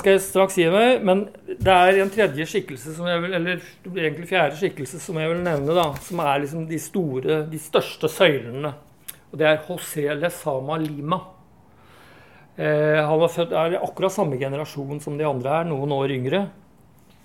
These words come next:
Eh, en intellektuell lederskikkelse, eh, også. Eh,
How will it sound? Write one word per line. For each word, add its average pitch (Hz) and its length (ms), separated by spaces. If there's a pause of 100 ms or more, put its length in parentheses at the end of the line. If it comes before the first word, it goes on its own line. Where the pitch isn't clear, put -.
(760)
Eh, 151 800
en 160 160
intellektuell 147 640
lederskikkelse, 135 880 (220)
eh, 143 340 (160)
også. 196 300 (800)
Eh, 151 880